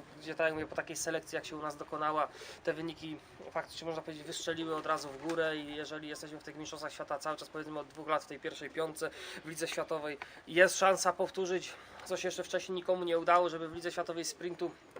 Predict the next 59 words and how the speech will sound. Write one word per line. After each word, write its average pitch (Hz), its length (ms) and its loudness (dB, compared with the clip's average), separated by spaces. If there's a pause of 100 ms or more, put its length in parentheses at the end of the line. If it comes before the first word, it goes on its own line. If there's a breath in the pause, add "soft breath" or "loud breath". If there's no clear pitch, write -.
(440)
powtórzyć 165 440 -2
osiągnięcie 160 600 -2
i, 160 120 -6 (380 loud breath)
y, 143 260 -2
obronić 185 480 4
tytuł, 202 280 4
aczkolwiek, 185 360 4
no, 190 100 0
na 190 120 6
pewno 185 200 0
będzie 175 200 -2
to 175 120 -2
ciężko. 175 360 2
Na 160 100 4
razie 165 180 4
mamy 160 180 0
tam 156 140 -4
przewagi 160 380 0
bodajże 156 320 -2
czternaście 165 540 0
i 156 40 -4
pół 160 160 -4
minuty, 170 440 0
w - 80 -8
sprincie 175 420 -2
to 160 220 0
wydaje 165 340 4
się, 165 120 -6
że 156 60 -4
jest 160 140 -4
to 160 80 -4
bardzo 160 300 2
dużo, 180 340 4
aczkolwiek, 160 480 0 (320 loud breath)
no, 170 80 2
zobaczymy, 165 440 2
w - 60 -12
Tajlandii 156 480 4
jest 151 280 -2
specyfi-, - 360 -6
są 165 200 -2
te 165 160 -2
loty 160 200 -4
specyficzne, 160 580 -6
wystarczy 151 340 -2
troszkę - 300 -6
bocznego 151 380 -6
wiatru 156 360 2
i - 20 -4
już 143 100 -8
będzie 151 180 -8
w - 100 -6
tak - 260 -4
zwanie, 156 380 0
można 147 220 -2
powiedzieć, 151 260 -10
po 160 120 -6
zawodach, 139 480 0
także 131 280 -4